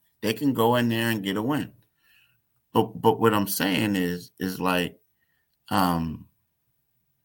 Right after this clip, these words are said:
it's gonna be tough. I think it's gonna be tough now, but they can win now.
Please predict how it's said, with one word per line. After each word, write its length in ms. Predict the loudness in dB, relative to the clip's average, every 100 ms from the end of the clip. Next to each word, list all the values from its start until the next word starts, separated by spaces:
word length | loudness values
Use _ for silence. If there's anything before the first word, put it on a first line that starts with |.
| _ -20 -20 _ _ -8
it's 160 | -6
gonna 200 | 0 0
be 120 | 2 0
tough. 380 | -4 -8 -12 _ _ _ _ _ _ _ _ _ _
I 40 | -4
think 200 | -2 -2
it's 100 | -2
gonna 180 | -6 -8 _ _ _ _ _ _ _ _ _
be 100 | -4
tough 280 | 2 2 2
now, 200 | 2 4
but 160 | 4
they 140 | 6 6
can 160 | 4
win 220 | 2 4 4
now. 280 | 2 -2